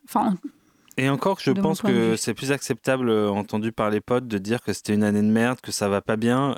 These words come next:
Speaker 2: Et j-, j'ai la chance d'avoir des potes qui ont une vie de merde et qui trouvent que l'année ne va
Speaker 1: <laughs> Ah,
Speaker 2: pas
Speaker 1: c'est
Speaker 2: bien.
Speaker 1: sympa pour tes potes.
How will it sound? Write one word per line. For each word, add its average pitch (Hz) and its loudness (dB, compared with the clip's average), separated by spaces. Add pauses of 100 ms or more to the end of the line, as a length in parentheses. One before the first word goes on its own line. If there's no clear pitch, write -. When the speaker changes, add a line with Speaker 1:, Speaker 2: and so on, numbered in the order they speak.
Speaker 2:
Et 101 -2 (100)
j-, - -6 (520)
j'ai - 0
la 120 0
chance 160 0
d'avoir 104 0
des 104 -2
potes 147 -2
qui 101 -4
ont 101 0
une 101 -2
vie 101 -2
de 110 2
merde 127 2
et 98 0
qui - -16
trouvent - -6
que 170 0
l'année 117 2
ne 127 2
va 123 0
Speaker 1:
<laughs> - 0
Ah, 104 -2
Speaker 2:
pas - -2
Speaker 1:
c'est 139 2
Speaker 2:
bien. - 2
Speaker 1:
sympa 294 0
pour - 0
tes 254 0
potes. 262 -2